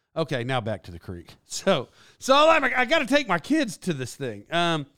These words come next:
I, I went home to that Founders Day thing. I, I, it was a couple shows ago, and I talked about, I was seeing some of my friends like, "Oh, you should come,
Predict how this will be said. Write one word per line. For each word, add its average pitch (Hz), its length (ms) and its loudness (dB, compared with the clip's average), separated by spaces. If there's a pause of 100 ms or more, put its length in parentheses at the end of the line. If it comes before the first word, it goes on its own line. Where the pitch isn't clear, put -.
(280)
I, 165 160 -4
I 175 120 2
went 190 320 -4
home 220 200 0
to 185 80 -6
that 190 220 -2
Founders 185 380 -2
Day 139 200 -2
thing. 135 360 -8
I, 135 80 -2
I, 127 260 -8
it 135 60 -10
was 117 180 -10
a 120 140 -18
couple 117 340 -6
shows 104 300 -6
ago, 101 220 -8
and 104 80 -6
I 104 60 -12
talked 101 320 -12
about, 92 260 -14 (1160)
I 123 40 -8
was 135 100 -6
seeing 156 220 -4
some 143 120 -10
of 135 100 -4
my - 40 -16
friends 160 260 -4
like, 143 200 -6
"Oh, 240 140 0
you 233 100 -4
should 170 160 -10
come, 208 260 -4